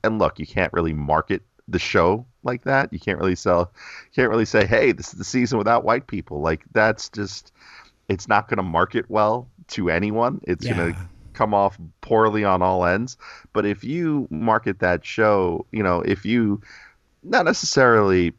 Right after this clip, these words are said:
Speaker 1: market the show that way, but if you build the cast where it's a little bit more, uh, diverse and representative of, um,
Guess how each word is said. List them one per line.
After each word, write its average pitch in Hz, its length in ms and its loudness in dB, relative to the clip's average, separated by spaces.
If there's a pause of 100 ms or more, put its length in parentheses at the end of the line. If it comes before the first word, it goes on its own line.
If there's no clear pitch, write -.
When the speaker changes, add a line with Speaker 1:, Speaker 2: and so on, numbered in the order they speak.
(320)
Speaker 1:
market 104 420 -2
the 71 80 -6
show 78 180 0
that 67 160 0
way, 71 100 -2
but 82 220 -2 (260)
if - 80 -20
you 269 80 -6
build 104 300 0
the - 80 -4
cast 107 380 -2
where 92 160 2
it's 87 220 -4
a 87 40 0
little 87 340 -2
bit 110 160 -4
more, 90 440 0 (260)
uh, 76 240 2 (100)
diverse 85 480 -2 (100)
and 76 200 -2
representative 78 960 -2 (120)
of, 71 400 2 (720)
um, 67 440 -2